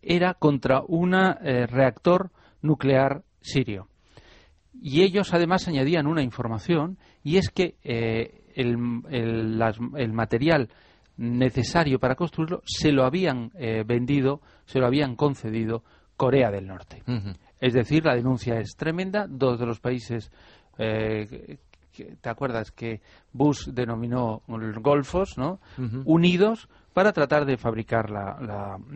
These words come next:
Speaker 1: bomba, eh, atómica.
Speaker 2: Ese eje del mal.
Speaker 1: Sí,
Speaker 2: Eh,
Speaker 1: ese
Speaker 2: estaba Corea, S-, Corea del Norte, claro,
Speaker 1: <coughs>
Speaker 2: Siria,
Speaker 1: Irán.
Speaker 2: Irán
Speaker 1: Y,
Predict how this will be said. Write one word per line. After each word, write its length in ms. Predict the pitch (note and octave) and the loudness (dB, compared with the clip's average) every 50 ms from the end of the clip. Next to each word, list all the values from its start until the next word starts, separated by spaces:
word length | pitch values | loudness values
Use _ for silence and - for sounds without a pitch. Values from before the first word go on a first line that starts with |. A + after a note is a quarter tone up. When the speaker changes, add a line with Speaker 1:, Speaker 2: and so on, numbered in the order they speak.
| C3 A#2 A2 | -12 -10 -4
Speaker 1:
bomba, 560 | A2+ A2+ G#2+ G#2 G#2 G2+ G2 F#2+ F#2+ G#2 - _ - - G#2+ | -4 -4 -2 -2 -2 -4 -4 -4 -8 -12 -16 _ -20 -18 -16
eh, 320 | G#2+ G#2+ G#2 G#2 G#2 - - - | -14 -14 -14 -14 -16 -18 -14 -8
atómica. 640 | - A#2 - A#2 G#2 G2 G2 G2 - - F#2+ F#2 - _ | -8 -6 -4 -4 -6 -6 -8 -12 -12 -14 -14 -14 -16 _
Speaker 2:
Ese 400 | - G2+ G#2+ - C3+ B2 A#2 A2+ | -10 -10 -4 -2 -2 0 2 0
eje 220 | A#2 - - B2+ A#2 | 0 0 0 0 0
del 160 | A2+ A2 G#2 | 0 0 2
mal. 320 | A2 A2+ G#2+ F#2 E2 D2+ - - - A2+ G#2 - | 2 2 0 0 -4 -12 -18 -16 -14 -14 -14 -14
Speaker 1:
Sí, 180 | - - - C3 | -10 -4 -2 0
Speaker 2:
Eh, 220 | B2 A#2+ A#2+ A#2+ | 2 4 4 2
Speaker 1:
ese 200 | A2+ - A#2+ A#2+ | 2 0 0 0
Speaker 2:
estaba 400 | A#2 A#2 A2+ A2 G#2 G2+ G#2 G#2 | 0 2 0 0 -2 -4 -6 -8
Corea, 560 | - G#2+ G#2+ G#2+ B2 C#3+ D3 D3 D#3 E3 D#3+ D#3+ _ _ _ - - - - - _ _ _ | -6 -6 -2 0 2 2 2 4 2 2 0 -2 _ _ _ -20 -20 -20 -20 -20 _ _ _
S-, 220 | - - - - | -20 -20 -18 -10
Corea 240 | - G#2+ F#2+ F2 F2+ | -8 -6 -6 -6 -6
del 80 | F2+ | -4
Norte, 280 | G2 G#2 G#2 - C3 A#2+ | -4 -4 -2 -2 -4 -4
claro, 380 | - A2 G2+ A2+ C3 D3 C#3 - - A#2 - - | -4 -4 -2 -2 -2 -2 -4 -8 -16 -20 -20 -20
Speaker 1:
<coughs> 220 | - _ _ - - | -20 _ _ -20 -20
Speaker 2:
Siria, 720 | - - - - - F3+ E3+ C#3 D#3 E3+ E3+ F3+ F#3+ G3+ G3+ - | -6 -4 -2 0 2 2 2 2 2 2 2 0 0 -4 -8 -8
Speaker 1:
Irán. 580 | - - B2+ B2 B2+ C3 C#3+ D#3 E3+ F#3+ G3+ F#3+ - | -6 -4 0 2 2 2 2 0 -2 -4 -6 -6 -6
Speaker 2:
Irán 560 | A#2 A2+ A#2+ B2 D3+ F3 F#3 F#3+ F#3+ F#3+ - _ _ _ _ _ _ - _ _ - - _ _ _ - _ _ _ _ _ _ | -4 -4 -2 -2 -2 -4 -4 -6 -6 -8 -12 _ _ _ _ _ _ -20 _ _ -20 -20 _ _ _ -20 _ _ _ _ _ _
Speaker 1:
Y, 220 | - D#3 A2+ | -12 -8 -8